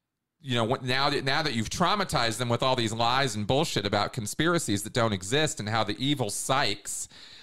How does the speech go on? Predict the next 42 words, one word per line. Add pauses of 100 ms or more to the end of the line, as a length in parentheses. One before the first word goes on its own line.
(120)
are
coming
to
get
ya (260)
and
how
the
government
is
untrustworthy
and
can
never
be
listened
to
and
is
really
just,
uh, (340)
an (120)
ally
of
evil, (760)
and
how,
uh,
all
of
the
institutions
of
our
society
are
set
up
to
reinforce
this,